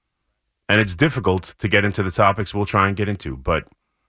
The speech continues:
it is what we do, and we do move forward. But we remember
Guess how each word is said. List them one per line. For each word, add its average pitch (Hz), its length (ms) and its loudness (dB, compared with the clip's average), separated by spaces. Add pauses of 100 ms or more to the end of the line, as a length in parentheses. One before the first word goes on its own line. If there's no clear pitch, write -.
(280)
it 104 120 2
is 120 120 0
what 123 160 0
we 127 80 2
do, 139 460 0
and 101 120 0
we 101 120 0
do 127 160 0
move 117 220 0
forward. 101 440 2 (640)
But 95 140 2
we 101 140 0
remember 101 600 2